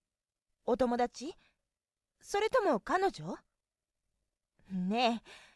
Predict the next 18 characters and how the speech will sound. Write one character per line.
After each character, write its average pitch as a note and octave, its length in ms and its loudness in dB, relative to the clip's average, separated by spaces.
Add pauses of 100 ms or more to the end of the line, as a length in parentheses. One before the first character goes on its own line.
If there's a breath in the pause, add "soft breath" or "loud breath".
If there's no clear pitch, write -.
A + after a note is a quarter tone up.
(380 loud breath)
お F#3 160 4
姉 C4 180 0
ち B3 120 -6
ゃ - 20 -4
ん E3+ 60 -6
に C#3+ 80 -8
教 C3 80 -12 (160)
え D4 100 0
な D#4+ 140 2
き - 60 -6
ゃ G3 40 -6
ダ - 140 -10
メ C4+ 80 -4
だ E4 120 0
よ。 G3+ 280 -6 (1080)
だ F#4 100 4
っ - 80 4
て、 B3+ 300 -4